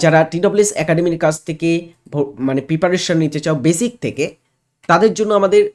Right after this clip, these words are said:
টিডব্লিউএস একাডেমি অ্যাপে যে ব্যাচগুলো আছে তোমরা দেখতে পারো, স্লাইডে দেওয়া আছে, বিভিন্ন ব্যাচ আছে। তোমাদের যে ব্যাচ, যে ধরনের প্রিপারেশন তুমি নিচ্ছ সেই ব্যাচে ভর্তি হতে পারো। এবং, আহ, তার জন্য টিডব্লিউএস একাডেমি অ্যাপটা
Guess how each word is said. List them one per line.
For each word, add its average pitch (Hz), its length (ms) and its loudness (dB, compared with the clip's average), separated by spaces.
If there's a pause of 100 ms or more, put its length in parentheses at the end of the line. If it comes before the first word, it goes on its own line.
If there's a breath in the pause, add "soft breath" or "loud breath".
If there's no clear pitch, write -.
টিডব্লিউএস 170 420 -2
একাডেমি 160 580 -4
অ্যাপে 147 440 -4 (640)
যে 160 80 2
ব্যাচগুলো 185 580 4
আছে 185 200 -4
তোমরা 143 260 -2
দেখতে 147 340 0
পারো, 123 160 -2
স্লাইডে 127 420 -2
দেওয়া 123 300 0
আছে, 117 120 -8 (120)
বিভিন্ন 175 320 -6
ব্যাচ 127 340 -4
আছে। 170 260 -14 (340)
তোমাদের 131 360 -4
যে 196 240 0
ব্যাচ, 139 220 -2 (160)
যে 151 120 -2
ধরনের 147 400 -4
প্রিপারেশন 127 440 -8
তুমি 131 240 -8
নিচ্ছ 117 240 -12 (200)
সেই 143 160 -8
ব্যাচে 113 240 -8
ভর্তি 110 340 -12
হতে 120 200 -10
পারো। 143 220 -6 (880 soft breath)
এবং, 240 220 6 (160)
আহ, 131 420 -2 (300)
তার 156 120 4
জন্য 175 260 0
টিডব্লিউএস 160 440 0
একাডেমি 151 420 -2
অ্যাপটা 151 320 -2